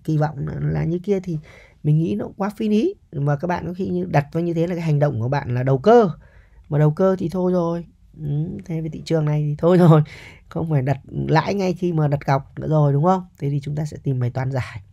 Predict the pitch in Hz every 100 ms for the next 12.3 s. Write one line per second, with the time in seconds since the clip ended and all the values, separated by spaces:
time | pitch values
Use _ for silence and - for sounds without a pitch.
0 | - _ - 131 135 135 143 143 127 131
1 | 139 160 - 156 156 156 147 127 117 117
2 | - - - - - - _ 127 123 127
3 | 120 117 113 120 117 131 - 147 156 170
4 | 143 135 139 175 139 104 151 147 131 123
5 | 147 143 120 117 151 - 165 190 214 220
6 | 160 147 147 147 151 170 339 - _ -
7 | - 127 160 - 147 143 - - - -
8 | _ 135 131 156 165 156 156 175 180 185
9 | 156 143 135 139 139 147 143 147 135 160
10 | 156 143 131 123 139 147 156 101 110 120
11 | 139 - - - 95 107 - - - 139
12 | 135 127